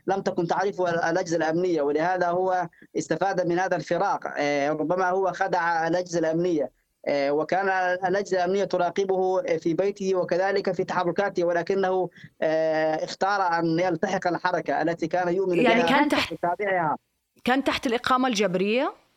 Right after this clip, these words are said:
Speaker 1: لا، لا، لم تكن هناك إقامة جبرية، ولكنه ربما كانت، آه، بصورة عامة كان مقيما في هرقيسة، آه، و-، وبالتالي هو أصلًا كان من مؤيدي الحركة،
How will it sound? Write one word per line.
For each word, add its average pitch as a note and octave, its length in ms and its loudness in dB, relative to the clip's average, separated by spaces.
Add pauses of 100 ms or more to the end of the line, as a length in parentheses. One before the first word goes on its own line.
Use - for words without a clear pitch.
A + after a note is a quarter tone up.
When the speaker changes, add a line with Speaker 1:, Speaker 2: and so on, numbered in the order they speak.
(380)
Speaker 1:
لا، F#3+ 160 0
لا، G3+ 140 0
لم A3 160 0
تكن G#3+ 220 -2
هناك G#3+ 260 0
إقامة G3+ 420 0
جبرية، F#3 340 0
ولكنه F#3+ 720 0
ربما F#3+ 340 0
كانت، F#3+ 500 0
آه، E3 460 0
بصورة F3 380 0
عامة F#3+ 320 0
كان F#3+ 300 0
مقيما G#3 340 0
في G3+ 100 0
هرقيسة، F#3 440 0
آه، C3+ 580 0 (340)
و-، D#3 360 0
وبالتالي E3 800 0
هو G3 160 0
أصلًا F#3+ 880 0
كان F#3 380 0
من E3 340 0
مؤيدي F3 400 0
الحركة، D#3+ 580 -2